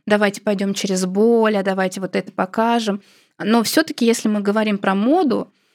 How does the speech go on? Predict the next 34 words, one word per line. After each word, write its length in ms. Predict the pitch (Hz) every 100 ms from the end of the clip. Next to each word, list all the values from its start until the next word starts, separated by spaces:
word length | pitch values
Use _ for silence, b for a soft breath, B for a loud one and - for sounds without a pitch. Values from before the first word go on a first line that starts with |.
| _ _ 180
ну, 360 | 220 262 262
мода 380 | 247 247 269 240
и 100 | 233
жалость — 440 | 226 262 381 320 254
это 140 | 247 247
как-то 600 | - 226 - 233 214 208
не 180 | 220 226
очень 360 | 190 - 190
вяжется, 360 | 208 285 - 202
поэтому 640 | - 196 196 202 190 185
я 340 | 190 202 226 220
бы, 460 | 208 190 185 -
лишний 680 | - - 180 208 247 254 233
раз 220 | 240 269
я 60 | 214
не 100 | 214
люблю 360 | 208 202 202 190 _ -
там 220 | 185 185 190
что-то 280 | 202 196
социальное 560 | - 202 202 214 214 196
там 180 | 185 180
выкладывать 520 | 185 196 196 185 -
про 140 | 196
преодоление 720 | 185 196 185 190 196 214 202 185
или 80 |
ещё 280 | 185 190 214
что-то. 400 | - 190 185 - B B B
В 60 |
аме-, 340 | 233 233 220 208
в 40 |
американском 560 | 214 240 254 277 - 208
есть 100 | 202
такое 220 | 196 208 202
понятие 640 | 196 208 233 - 180